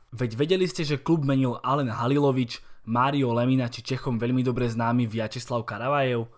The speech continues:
No a utrhlo sa aj Stade René. Veď uvidíš. Volám sa Vilko a vítam ťa na kanáli Fotbal Netradične T V.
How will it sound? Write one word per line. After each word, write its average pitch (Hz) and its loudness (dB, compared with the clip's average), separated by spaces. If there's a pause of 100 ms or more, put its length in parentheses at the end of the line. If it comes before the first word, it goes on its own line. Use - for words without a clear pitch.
(360)
No 208 -4
a 190 4
utrhlo 143 0
sa 120 -2
aj 110 -4
Stade 107 -2
René. 110 0 (300)
Veď 147 -2
uvidíš. 101 -6 (340)
Volám 120 4
sa 117 -4
Vilko 151 -2
a 113 2
vítam 113 -4
ťa 110 -10
na 107 -10
kanáli 123 2
Fotbal 156 2
Netradične 107 -8
T 104 -8
V. 107 -4